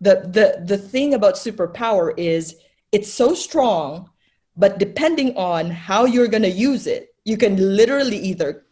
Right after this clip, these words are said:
kill and annihilate a population or save the world, right? And I'm saying that because I think the engine of business and entrepreneurship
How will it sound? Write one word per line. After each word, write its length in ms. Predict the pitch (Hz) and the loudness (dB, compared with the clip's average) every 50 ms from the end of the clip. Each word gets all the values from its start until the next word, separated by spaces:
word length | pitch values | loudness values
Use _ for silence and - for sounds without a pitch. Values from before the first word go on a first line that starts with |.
| _ | _
kill 300 | - - 247 202 202 208 | -6 0 2 4 4 4
and 120 | 196 196 185 | 4 2 2
annihilate 680 | 190 180 175 175 202 247 247 262 226 208 196 175 165 - - _ _ - | 0 0 0 0 0 0 2 2 2 4 2 2 0 -4 -14 _ _ -20
a 20 | - | -10
population 920 | - 202 175 170 - 170 160 170 214 277 294 - - - 370 370 370 403 _ - - _ _ | -4 -2 -2 -2 -2 -4 -2 0 0 0 -2 -4 -6 -8 -8 -8 -8 -14 _ -20 -20 _ _
or 160 | - 247 269 | 2 4 4
save 420 | 269 269 - 302 262 233 220 190 165 | 4 2 0 2 2 2 2 0 -2
the 80 | 190 | -4
world, 460 | 175 165 175 - - - - - _ - - | -2 -2 -2 -4 -4 -6 -12 -16 _ -10 -2
right? 400 | 202 202 190 196 247 262 247 - - - - - - | 2 2 2 2 2 -2 -6 -10 -20 -20 -18 -8 0
And 140 | - 262 254 | 2 2 4
I'm 160 | 254 247 254 | 4 4 2
saying 380 | 247 - 311 269 285 277 262 214 | 2 2 2 2 2 2 0 0
that 340 | 220 214 226 226 220 226 220 | 0 0 -2 -2 -4 -4 -6
because 460 | 226 233 220 226 226 202 202 202 196 - | -8 -8 -6 -4 -2 -2 -2 -2 -2 -2
I 140 | 208 254 254 | -2 -2 -2
think 440 | 254 254 247 220 208 196 - - _ - _ _ _ _ _ _ _ _ _ - | -2 -2 -2 -2 -2 -4 -10 -16 _ -20 _ _ _ _ _ _ _ _ _ -8
the 240 | 190 180 196 - - | 0 0 0 2 4
engine 480 | 226 247 247 220 190 208 226 208 202 196 - | 4 6 6 4 4 2 0 0 0 -2 -2
of 260 | 190 185 170 165 165 | -4 -4 -4 -6 -2
business 480 | - 202 202 202 - 196 190 185 185 - | 0 0 0 0 -2 -8 -8 -8 -6 -8
and 120 | 190 190 - | -8 -6 -6
entrepreneurship 1040 | 185 185 196 196 208 196 196 - 185 180 180 180 180 185 - - - 180 170 - | -6 -6 -6 -6 -10 -10 -10 -8 -8 -6 -6 -6 -6 -6 -8 -4 -4 -6 -6 -6